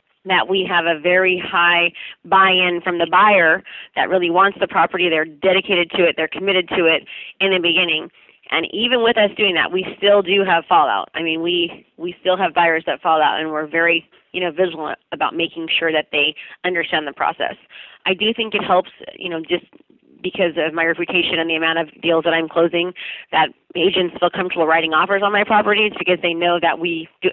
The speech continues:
everything we can to get them to go through. So I think that helps me, to be quite honest. And I, if any advice I can give to,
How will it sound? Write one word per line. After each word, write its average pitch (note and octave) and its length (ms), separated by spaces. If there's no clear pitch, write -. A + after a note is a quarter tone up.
everything E3 280
we F3+ 120
can E3+ 180
to E3+ 80
get E3 80
them E3+ 120
to D#3+ 80
go D#3+ 140
through. F3 400
So F#3+ 60
I F3 80
think F3 160
that D3 140
helps F3 340
me, G#3 200
to G3+ 80
be G3+ 100
quite F#3+ 220
honest. F#3+ 340
And F3 180
I, D#3+ 220
if - 100
any G3 160
advice F3 300
I E3+ 80
can F3 180
give E3+ 280
to, E3 260